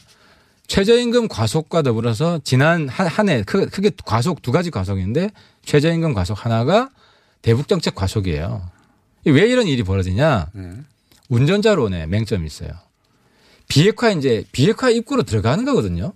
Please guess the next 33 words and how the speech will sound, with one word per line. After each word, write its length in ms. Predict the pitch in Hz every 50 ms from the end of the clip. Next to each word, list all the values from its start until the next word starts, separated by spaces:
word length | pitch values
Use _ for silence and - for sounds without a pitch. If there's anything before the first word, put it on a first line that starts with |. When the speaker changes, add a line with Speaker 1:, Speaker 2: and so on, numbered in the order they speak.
| - 104
Speaker 2:
예. 260 | 98 90 85 90 123 151 - -
Speaker 1:
기존에는 380 | - 143 156 233 240 220 170 127
신뢰 520 | - - - 175 208 240 247 247 247 240
구축이에요. 580 | 202 135 107 - - 101 85 82 78 76 71 - _ _ _ _ _ _ _ _ _ _ -
신뢰 300 | - - 202 202 240 240
구축은 400 | 233 220 - - 226 220 190 147
서로 300 | - - - 165 190 180
소통하고 480 | - 269 262 - 220 196 156 139 -
알아가는 360 | 165 220 247 220 185 143 120
과정이기 400 | 92 87 82 95 98 92 85 82 80
때문에 600 | - 85 82 80 90 117 143 127 98 87 78 - _ - - - _ -
문 160 | 120 120 139
대통령 640 | 147 147 - 151 151 151 151 151 156 160 175 180 175 - -
운전자론이 560 | 117 110 104 120 131 123 127 120 113 113 104
가능했는데 920 | 95 - - 85 87 90 95 110 110 90 80 76 73 73 73 78 76 73 - _ _ - - - - _ _ _
비핵화 400 | - - 120 143 143 - - 185
문을 300 | 156 135 170 220 196 131
열고 280 | 95 87 87 104 139 147
들어가면은 800 | - - 98 95 92 110 147 160 143 104 90 90 98 95 92 82 80 - - - - _ _
어차피 440 | - 101 101 - 254 262 - - 185
미국하고 420 | 117 123 180 208 196 175 139 107
북한이 480 | 95 - - - - - 202 190 131 95
기-, 120 | - -
쥐고 260 | - - - 104 110 104
있는 200 | 95 101 117 117
거예요. 200 | 95 71 69 73
좀 220 | 76 92 90 -
기다려야 380 | - - 107 110 123 156 170 127
됩니다. 360 | 82 76 69 71 78 - - - _ _ _ _ _ _ _ _ _ _ _ _ _ _
그러니까 100 | - 151
이제 200 | 143 123 131 120
문재인 280 | 117 127 143 151 190 180
대통령한테 800 | 151 139 - 135 147 147 143 127 107 98 - 151 143 110 92